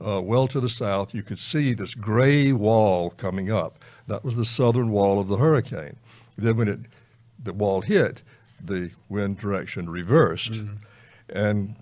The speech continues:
Speaker 1: w-, the, the scriptures talk about the roaring of the seas and everything. There's a great roar in the worst part of a hurricane.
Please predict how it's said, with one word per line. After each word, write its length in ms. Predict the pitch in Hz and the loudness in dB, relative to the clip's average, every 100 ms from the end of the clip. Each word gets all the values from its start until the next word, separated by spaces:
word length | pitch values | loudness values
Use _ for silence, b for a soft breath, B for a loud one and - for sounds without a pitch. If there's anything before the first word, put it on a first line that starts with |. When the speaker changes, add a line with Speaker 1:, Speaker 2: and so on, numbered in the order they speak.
| - | -16
Speaker 1:
w-, 180 | 101 90 | -14 -14
the, 400 | - 107 98 87 92 | -14 -12 -10 -10 -12
the 80 | 104 | -8
scriptures 380 | - 131 107 | -4 -4 -4
talk 160 | - 110 | -2 -2
about 240 | 104 98 | 0 -4
the 100 | 95 | -4
roaring 640 | 90 101 147 139 104 90 90 | -2 4 8 8 6 4 -2
of 140 | 87 | -4
the 80 | 85 | -4
seas 480 | - 123 117 107 104 | -2 2 4 2 0
and 100 | 90 | -6
everything. 380 | 78 82 80 - B B | -6 -6 -8 -10 B B
There's 220 | 113 113 | 0 0
a 80 | 98 | 0
great 300 | 98 151 135 | 2 2 2
roar 560 | 92 101 147 87 78 - _ _ _ _ - | -2 4 4 4 0 -14 _ _ _ _ -6
in 160 | 107 92 | -4 -2
the 60 | |
worst 300 | 92 107 107 | 0 0 0
part 220 | 107 95 92 | -2 -2 -2
of 80 | |
a 40 | 95 | 0
hurricane. 640 | 110 104 90 76 71 | 2 0 -2 -8 -14